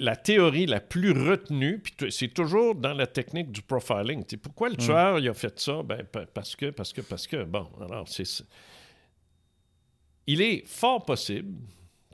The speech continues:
Speaker 1: que sur certains mondes, euh,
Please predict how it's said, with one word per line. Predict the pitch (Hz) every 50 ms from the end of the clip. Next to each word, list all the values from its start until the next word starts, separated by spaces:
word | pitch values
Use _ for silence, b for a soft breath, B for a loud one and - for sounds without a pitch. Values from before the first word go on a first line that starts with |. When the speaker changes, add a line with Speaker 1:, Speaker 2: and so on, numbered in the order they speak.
| - _ _ _ _ -
Speaker 1:
que | -
sur | 110 - - - 139 -
certains | - - - 208 - - - - 170 151 135 120
mondes, | 113 117 117 117 123 160 202 233 226 214 202 175 143 131 120 - - _ b b b b b _ _ _ b b b b b b b b b b b b b b b b b b b b b _ _ -
euh, | 143